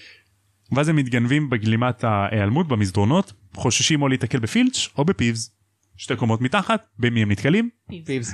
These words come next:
Speaker 1: בדיוק, יפה, לא, יפה שלא אמרתם פי-, פילץ', כאילו. <laughs> כמובן שמתקלים בפ-, בפיבס,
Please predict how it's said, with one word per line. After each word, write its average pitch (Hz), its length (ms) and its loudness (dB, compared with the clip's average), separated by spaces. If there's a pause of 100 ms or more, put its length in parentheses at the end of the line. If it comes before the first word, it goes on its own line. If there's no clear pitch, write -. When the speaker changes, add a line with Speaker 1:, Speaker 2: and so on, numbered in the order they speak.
(120)
Speaker 1:
בדיוק, 226 380 4
יפה, 151 400 2
לא, 160 140 4
יפה 185 240 4
שלא 277 200 4
אמרתם 294 280 2
פי-, 214 240 2
פילץ', 170 300 2
כאילו. 160 360 0 (400)
<laughs> 233 400 -2
כמובן 269 320 2
שמתקלים 139 420 -2
בפ-, 110 60 0 (200)
בפיבס, 120 540 0